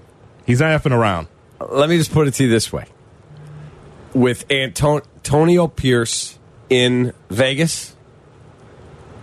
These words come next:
Speaker 1: Hmm.
Speaker 2: I do not see any scenario that they trade for Justin. Maybe I'll be proven wrong.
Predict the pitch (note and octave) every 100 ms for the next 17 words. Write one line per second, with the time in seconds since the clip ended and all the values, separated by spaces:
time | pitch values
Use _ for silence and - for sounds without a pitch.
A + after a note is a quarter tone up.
0 | - - - - G#2+ C3 A#2 F#2+ C3 B2+
1 | C3 C#3 - - - B2 - C3+ D3 C#3+
2 | - B2 A#2+ G#2 F2+ F2+ E2+ F#2+ F2+ -
3 | F#2+ D#2 F2 D2+ - - - G#2 F3+ C#4
4 | D4 D#4 - D4 D4 C#4+ D4+ C4